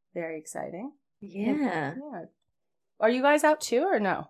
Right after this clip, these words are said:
Speaker 2: I'm always intrigued by that. And that last, my friend's school, they have Friday off and then the whole next week. And I've never heard of that before. And then you do too. Uh, yeah,
Speaker 1: We only
Speaker 2: it's fun.
Speaker 1: have Thursday, Friday this year because it's Passover.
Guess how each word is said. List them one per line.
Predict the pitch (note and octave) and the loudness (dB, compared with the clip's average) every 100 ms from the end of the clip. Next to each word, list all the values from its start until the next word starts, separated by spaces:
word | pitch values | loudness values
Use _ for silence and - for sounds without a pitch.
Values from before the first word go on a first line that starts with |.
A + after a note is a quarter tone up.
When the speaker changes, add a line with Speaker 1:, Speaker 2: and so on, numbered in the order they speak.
| _ | _
Speaker 2:
I'm | A#3 B3+ | 6 10
always | D4+ F4 | 10 10
intrigued | F4+ E4 F4+ F4+ | 8 6 6 8
by | D#4 B3 | 10 10
that. | A3 - - G3 | 10 6 2 2
And | G#3+ G#3 | 4 6
that | G3+ G3 | 6 10
last, | G#3 G#3+ - | 8 8 4
my | A3 | 4
friend's | A3 C#4 C#4 C#4 A#3+ - | 6 4 6 4 0 -6
school, | - G#3 F#3 E3+ D#3+ E3+ | 0 6 8 8 6 6
they | F3 | 6
have | E3+ | 6
Friday | - G#3 G3+ E3 | 8 8 10 10
off | C3+ B2+ C#3+ | 8 4 0
and | D3+ | -2
then | D#3+ | -2
the | D#3 | -2
whole | D3+ | 0
next | D3 C#3+ - | 0 -2 2
week. | C3+ - - | 2 2 2
And | E3 | 6
I've | F3+ | 6
never | G3+ G#3+ A#3 | 6 4 6
heard | C#4 | 8
of | C4+ | 8
that | D#3 - | 6 2
before. | - C3 | 0 0
And | - - | 0 0
then | F3 F3+ F3+ | 0 2 2
you | G3+ | 0
do | G3+ | -2
too. | G#3 G#3 - E3 | 0 4 4 2
Uh, | - - | -6 -2
yeah, | G#3 - | 2 4
Speaker 1:
We | - | 4
only | C4 C#4+ F#4 | 2 2 0
Speaker 2:
it's | F#4+ | 0
fun. | C#4+ | 2
Speaker 1:
have | B3 A#3+ | 2 2
Thursday, | B3 A#3 A3+ A3 | 0 0 0 -2
Friday | G3+ F#3+ | 0 0
this | F3+ F3 - | -4 -8 -6
year | F#3+ | -8
because | G3 F#3 | -8 -10
it's | E3+ | -10
Passover. | - E3 E3 D3 - - - | 0 0 0 -6 -6 -8 -10